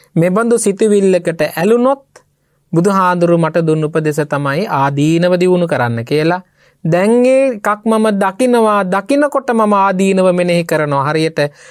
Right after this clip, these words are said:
කලින් කළ දැනුම් දීමකින් උපයෝගයක් මම යොදා ගන්නවා. ඇති වෙන කෙලෙස් ධර්මය නැති කරගන්න.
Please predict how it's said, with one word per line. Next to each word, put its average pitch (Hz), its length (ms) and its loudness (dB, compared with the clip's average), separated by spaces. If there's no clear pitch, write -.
කලින් 175 480 0
කළ 165 180 -2
දැනුම් 160 340 0
දීමකින් 156 580 0
උපයෝගයක් 147 800 -2
මම 156 240 -2
යොදා 147 340 -2
ගන්නවා. 190 460 0
ඇති 156 260 -2
වෙන 226 240 2
කෙලෙස් 190 320 0
ධර්මය 196 400 0
නැති 269 220 0
කරගන්න. 113 380 -4